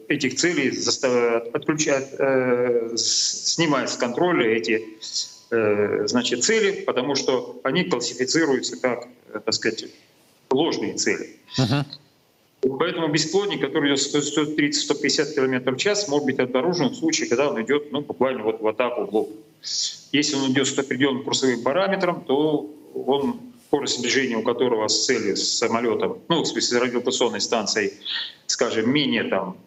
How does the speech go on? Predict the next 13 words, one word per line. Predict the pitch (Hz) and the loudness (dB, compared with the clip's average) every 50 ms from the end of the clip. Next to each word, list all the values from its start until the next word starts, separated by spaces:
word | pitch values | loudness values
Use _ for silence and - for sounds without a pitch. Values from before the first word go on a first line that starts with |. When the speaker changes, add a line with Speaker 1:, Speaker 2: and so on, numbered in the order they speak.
| _ _ _ _ - | _ _ _ _ -4
Speaker 1:
тридцати, | - 131 123 - - - 151 127 | -4 -2 0 -2 -2 0 0 0
сорока, | - 135 123 123 117 - 131 117 | 2 2 2 2 0 0 -2 -2
пятидесяти | - - 113 - 131 120 110 - - - | -2 -6 -6 -4 -2 -2 0 -2 -2 -2
километров | 123 - 113 113 117 117 104 98 - 107 | -2 0 0 2 2 0 0 0 0 -2
в | - | 0
час, | - - 214 220 - - | 0 0 0 0 0 -2
то | - 135 | -2 -2
он | 151 156 | 0 0
может | 147 147 147 - | 0 -2 -2 -2
просто | - 113 - - 120 | -2 -2 0 0 -2
быть | 113 120 117 - | -2 -2 -2 -2
не | 120 | -2
обнаружен. | 110 113 120 107 92 95 - | -2 -2 -2 -2 -2 -4 -6